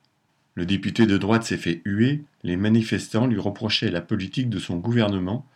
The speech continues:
notamment les milliards donnés à la filière automobile pour laquelle travaille Honeywell. Ensuite, le cortège s'est mis en marche vers l'usine.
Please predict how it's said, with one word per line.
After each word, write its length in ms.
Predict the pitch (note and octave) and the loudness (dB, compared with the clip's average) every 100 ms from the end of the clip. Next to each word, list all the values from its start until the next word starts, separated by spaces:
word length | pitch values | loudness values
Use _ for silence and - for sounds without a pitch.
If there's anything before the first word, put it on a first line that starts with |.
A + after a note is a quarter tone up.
| _ | _
notamment 480 | G2+ A#2+ A#2 A2+ C#3 | 0 2 4 2 4
les 140 | A#2+ F#2+ | 2 4
milliards 360 | A2 A2+ G#2 | 4 4 4
donnés 260 | A2 A2 G2+ | 4 4 4
à 40 | |
la 100 | F2 | 0
filière 360 | - G#2+ G2 E2+ | -4 -4 -2 -2
automobile 640 | E2 E2 E2 E2+ A2+ A2+ - _ _ | -4 -4 -4 0 0 0 -8 _ _
pour 100 | - | -6
laquelle 320 | F2 E2+ A2+ G#2+ | -4 -2 -2 -2
travaille 440 | - F2 G2 G2 | -4 -4 -4 -4
Honeywell. 460 | F#2+ F2 E2 E2 D2+ _ _ _ _ _ | -2 -2 -2 -4 -8 _ _ _ _ _
Ensuite, 480 | G2 - C#3+ C#3+ - | -6 0 0 0 -4
le 120 | G2 | -6
cortège 420 | G2 A#2 C#3 C#3+ - | -4 -2 0 0 2
s'est 100 | A2+ | 4
mis 200 | A#2 A2 | 4 4
en 80 | |
marche 380 | G#2+ B2+ B2 - | 2 0 -2 -4
vers 160 | G2 G2 | -2 0
l'usine. 480 | G2 G2 F#2+ D#2 | 0 0 -2 -2